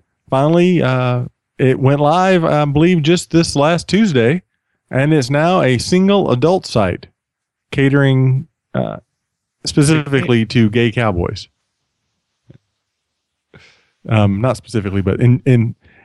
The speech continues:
in, uh, in what's the, the gay, the main focus. So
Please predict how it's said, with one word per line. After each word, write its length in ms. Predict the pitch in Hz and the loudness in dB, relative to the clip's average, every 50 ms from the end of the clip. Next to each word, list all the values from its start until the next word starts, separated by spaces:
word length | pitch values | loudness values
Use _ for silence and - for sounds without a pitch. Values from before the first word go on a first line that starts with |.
| _ _ - | _ _ -4
in, 260 | - 123 113 117 120 | 0 0 2 2 2
uh, 680 | - 113 107 104 101 98 101 107 - - - - - - - | 0 0 0 0 0 -2 -2 -6 -10 -12 -12 -12 -12 -8 -4
in 280 | - 113 104 104 107 | -2 0 0 0 0
what's 160 | 107 110 107 | 0 -2 0
the, 100 | - 117 | 0 -2
the 160 | 110 110 123 117 | -2 0 -2 0
gay, 200 | 147 147 139 139 | 0 0 0 0
the 80 | 135 135 | 0 0
main 200 | 143 135 127 113 | 2 2 0 0
focus. 460 | - 127 110 - 101 101 92 - - _ _ _ _ _ | 0 0 -2 -2 -4 -8 -12 -14 -18 _ _ _ _ _
So 400 | _ - 123 117 113 110 - - | _ -2 0 2 2 0 0 -4